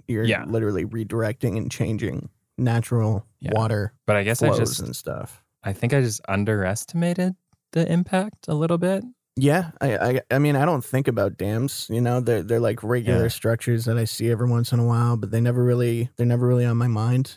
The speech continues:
Speaker 1: even though the main place we go fishing incorporates a dam in its entire existence.
Speaker 2: Yeah. Like, I,
Speaker 1: So.
Speaker 2: it might be the biggest park in Calgary, the Glenmore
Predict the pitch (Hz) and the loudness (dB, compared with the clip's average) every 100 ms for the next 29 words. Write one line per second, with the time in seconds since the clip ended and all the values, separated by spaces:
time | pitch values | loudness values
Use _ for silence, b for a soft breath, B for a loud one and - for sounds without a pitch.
0 | - 131 120 117 117 117 117 - 117 113 | -4 0 2 4 2 2 0 0 2 2
1 | 110 117 113 - 110 104 - 113 - 117 | 0 0 -2 -2 -2 -2 0 -2 0 0
2 | 120 - 113 107 117 110 117 113 107 101 | 0 -2 -6 0 0 2 0 0 -4 -2
3 | 110 113 117 104 110 110 - 107 - 113 | 0 2 2 0 0 -2 -4 -4 -2 0
4 | 117 110 - - 117 120 113 - 123 - | 2 0 -4 -6 -4 -2 -2 0 0 -2
5 | - _ - 98 90 87 _ - 107 - | -14 _ -6 -4 -4 -6 _ -2 -2 0
6 | 107 101 - - 139 107 98 127 - 98 | 0 0 -4 -10 -4 -2 2 0 2 -2
7 | 95 90 87 - - 87 - 85 - 85 | 0 -2 -4 -6 -6 -6 -6 -12 -8 -8
8 | 87 98 120 113 101 92 87 87 85 87 | -4 -2 -4 -4 -6 -4 -4 -2 -4 -6